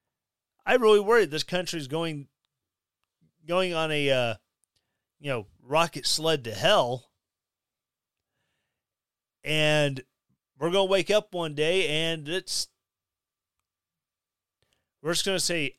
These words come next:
uh, wait, when did this happen? 'Cause it's just, we're just gonna wake up and it's there. All right, ladies and gentlemen, I'm gonna wrap it up for tonight. Again,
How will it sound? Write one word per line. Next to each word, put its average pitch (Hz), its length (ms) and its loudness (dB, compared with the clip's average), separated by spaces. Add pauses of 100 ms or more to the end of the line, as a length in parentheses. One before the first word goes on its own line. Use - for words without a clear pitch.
uh, 147 500 2
wait, 143 420 0
when 151 200 -8
did 226 160 -4
this 220 180 2
happen? 180 560 -2 (640)
'Cause 151 140 -4
it's 156 160 -2
just, 143 220 -6 (500)
we're 165 260 -2
just 120 140 -6
gonna 123 180 -8
wake 160 320 0
up 190 240 4
and 175 120 0
it's 175 180 -4
there. 110 320 -4 (1400)
All 208 80 4
right, 220 180 6
ladies 220 160 6
and 170 80 -6
gentlemen, 240 260 6 (120)
I'm 302 340 4
gonna 208 220 2
wrap 190 340 2
it 165 80 0
up 180 240 2
for 170 140 -4
tonight. 160 440 -2
Again, 240 460 2